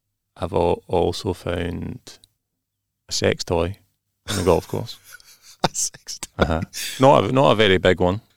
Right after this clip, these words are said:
Speaker 1: but, uh, <laughs> but still, nonetheless,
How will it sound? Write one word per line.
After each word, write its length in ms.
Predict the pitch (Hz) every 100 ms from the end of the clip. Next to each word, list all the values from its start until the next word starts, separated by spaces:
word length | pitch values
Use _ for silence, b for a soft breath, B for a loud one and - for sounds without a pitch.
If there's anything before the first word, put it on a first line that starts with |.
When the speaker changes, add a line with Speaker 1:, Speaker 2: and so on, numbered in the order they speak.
| _
Speaker 1:
but, 160 | 90 92
uh, 280 | 90 90 1077 1077 1077 - - - 101
<laughs> 580 | 107 - - - -
but 160 | - -
still, 380 | - 117 113 104
nonetheless, 840 | 104 95 90 85 87 87 - -